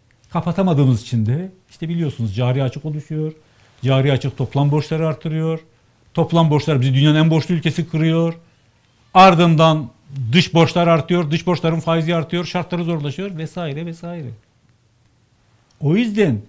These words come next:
yatırımlara seçici olarak kredi verip, teşvik verip, hatta sübvansiyon verip güçlendirmeye çalışmamız gerekirken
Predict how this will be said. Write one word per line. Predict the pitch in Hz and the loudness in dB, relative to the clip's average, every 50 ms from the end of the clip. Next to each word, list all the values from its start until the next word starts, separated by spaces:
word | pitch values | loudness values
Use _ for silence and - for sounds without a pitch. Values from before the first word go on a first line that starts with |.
| _ _ _ _ _ - | _ _ _ _ _ -4
yatırımlara | 127 143 151 147 - 202 226 214 208 202 196 165 156 127 107 | -2 -2 -2 -2 -2 -4 -2 0 0 0 0 0 -2 -4 -4
seçici | - - 135 123 - 135 117 117 175 | -4 -4 -4 -2 -2 -2 -2 0 2
olarak | 214 220 214 196 170 147 131 107 104 - _ _ _ _ _ _ _ _ _ _ _ _ _ | 2 2 2 2 0 0 -2 -4 -6 -12 _ _ _ _ _ _ _ _ _ _ _ _ _
kredi | - - 131 160 208 190 226 202 | -2 2 4 4 4 4 4 4
verip, | 202 202 156 131 - - - - _ _ | 4 4 4 2 2 -2 -8 -20 _ _
teşvik | - 147 143 - - - 202 202 - - | -2 -2 -2 -2 -2 -2 -2 -2 0 0
verip, | 208 196 170 131 - - - _ _ _ _ _ _ _ _ _ _ _ _ _ _ _ _ _ _ _ _ _ _ _ _ _ _ | 0 2 2 0 -4 -6 -14 _ _ _ _ _ _ _ _ _ _ _ _ _ _ _ _ _ _ _ _ _ _ _ _ _ _
hatta | - 156 - - 190 | -10 -8 -4 -4 -4
sübvansiyon | - - 175 143 135 165 170 180 - - 190 208 226 226 | -2 -2 -2 -2 0 0 -2 -2 -2 0 2 2 4 4
verip | 226 220 190 160 - - - _ _ _ _ _ _ _ _ _ _ _ - | 4 4 2 0 -2 -4 -14 _ _ _ _ _ _ _ _ _ _ _ -2
güçlendirmeye | 123 131 120 - - 170 175 180 185 170 170 190 208 208 | 0 0 0 0 -2 0 0 0 0 0 0 -2 -2 -4
çalışmamız | - - 165 160 151 - - 165 165 165 143 | -4 -6 -8 -8 -6 -4 -2 -2 -2 0 0
gerekirken | 131 147 147 147 143 - 233 262 - - 160 139 151 180 | 0 0 0 0 -2 -4 -6 -6 -4 -6 -6 -6 -6 -8